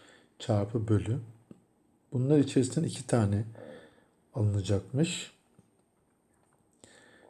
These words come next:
Ee, iki farklı rakam ve iki farklı rakam kullanılacakmış. Yani şu rakamlardan iki tanesi kullanılacakmış.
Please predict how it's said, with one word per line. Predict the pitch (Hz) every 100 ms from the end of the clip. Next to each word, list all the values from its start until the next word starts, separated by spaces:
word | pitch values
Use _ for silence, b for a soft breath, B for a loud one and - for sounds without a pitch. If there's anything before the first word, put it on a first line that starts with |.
| b 160
Ee, | 117 113 110 110 113 113 - - _ -
iki | 110 -
farklı | 180 156 139 151
rakam | 127 127 135 117 131
ve | 180
iki | 165 -
farklı | - 143 143
rakam | 135 131 135 110
kullanılacakmış. | 113 98 95 95 - -
Yani | 127 101
şu | - 123
rakamlardan | 123 139 131 127 123 147
iki | 180 -
tanesi | 143 120 107 -
kullanılacakmış. | 104 90 104 95 - -